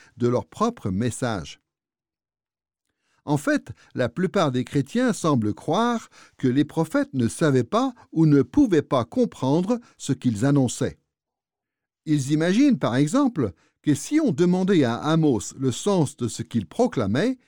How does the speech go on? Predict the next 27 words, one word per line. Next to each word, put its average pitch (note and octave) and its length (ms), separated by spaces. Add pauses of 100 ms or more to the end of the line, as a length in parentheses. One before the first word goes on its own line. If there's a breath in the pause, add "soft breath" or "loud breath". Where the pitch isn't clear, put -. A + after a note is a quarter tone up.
(320)
il A#3+ 140
aurait G#3+ 200
répondu D3+ 480
quelque C#3+ 280
chose F#3+ 380
comme « E3 420 (440 soft breath)
Je A#2+ 200
ne A#3 120
sais D3+ 180
pas G#3 300
ce - 160
que C3+ 160
signifient D3+ 540
mes B2+ 160
mots, G3+ 340 (220)
je C3 160
ne A3+ 180
fais D4 200
que D#3 120
répéter E3+ 640
ce - 160
que B2+ 120
Dieu F3+ 200
m'a G#2 200
demandé E3 480
de C3+ 120
dire. » A2 340